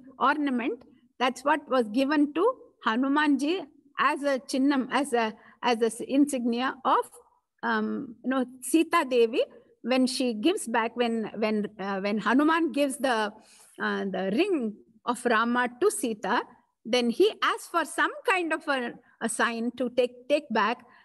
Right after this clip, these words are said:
And then Sita Devi takes out from her hair this Chudamani,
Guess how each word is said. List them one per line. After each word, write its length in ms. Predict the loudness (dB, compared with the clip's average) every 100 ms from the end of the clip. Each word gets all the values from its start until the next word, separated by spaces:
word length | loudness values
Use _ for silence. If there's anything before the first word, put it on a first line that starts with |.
| _
And 240 | -4 -2 0
then 240 | 0 0
Sita 440 | -2 -2 2 2 2
Devi 280 | 0 -2 -4 0
takes 260 | 0 2 0
out 220 | 0 0
from 260 | 0 0
her 180 | 2 0 -2 0
hair 260 | 2 2 -2 -10 _ _
this 260 | 0 0 0 -8
Chudamani, 640 | -4 0 0 -2 -6 -6